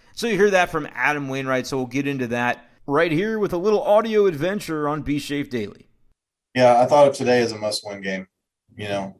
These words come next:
Speaker 2: I just, I did. I just felt like we had to have it.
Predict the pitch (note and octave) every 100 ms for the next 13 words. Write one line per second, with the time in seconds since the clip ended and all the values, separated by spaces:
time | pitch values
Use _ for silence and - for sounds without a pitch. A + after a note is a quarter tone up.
0 | - G#2 G#2 - _ _ G#2+ G#2 A2 G#2
1 | G#2 G#2 - A#2+ G#2+ A2 A2+ G#2 A2+ A2
2 | A2 G#2+ G#2+ G#2